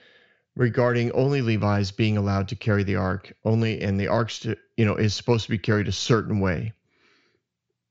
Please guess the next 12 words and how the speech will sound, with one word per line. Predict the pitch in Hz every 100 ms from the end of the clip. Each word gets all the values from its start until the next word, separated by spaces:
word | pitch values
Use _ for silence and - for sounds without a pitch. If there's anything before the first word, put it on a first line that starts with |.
| -
And | 123 120 113 - _ _ _ _ _ _ _ _ -
the | 117 113 101 95 - 120
judgment | 127 147 190 156 113
that | 95
came | - 131
upon | 117 107 - 165 180 165
him | 120 101 101 107 123 - _ _ _ _ _ _
wasn't | 127 170 185
a | 160
judgment | 123 131 113 104
from | 101 104
God. | 123 127 104 101 113